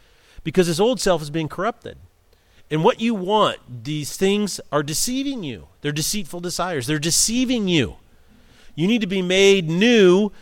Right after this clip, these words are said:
and this is what's really, it begins by being made new in the attitude of your mind. Number twenty-four,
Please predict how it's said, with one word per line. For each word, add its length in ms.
and 200
this 140
is 80
what's 220
really, 220
it 160
begins 720
by 160
being 300
made 280
new 400
in 140
the 100
attitude 580
of 120
your 80
mind. 640
Number 380
twenty-four, 720